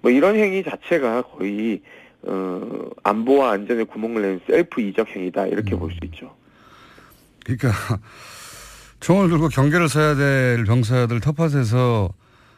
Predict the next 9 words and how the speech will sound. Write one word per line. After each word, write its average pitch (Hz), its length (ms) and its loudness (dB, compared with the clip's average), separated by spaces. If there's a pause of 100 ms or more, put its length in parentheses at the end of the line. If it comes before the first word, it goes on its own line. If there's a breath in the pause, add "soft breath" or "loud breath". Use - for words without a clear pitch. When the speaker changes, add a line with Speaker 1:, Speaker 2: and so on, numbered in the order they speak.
(180 soft breath)
Speaker 2:
농사하는 120 920 2
대로 98 300 2
부렸다, 101 340 -2
박찬주 101 720 2
육군대장이, 90 800 2 (100)
부부가. 85 360 -2
Speaker 1:
네. 87 360 -2
Speaker 2:
그런 101 220 4
얘기군요. 85 480 0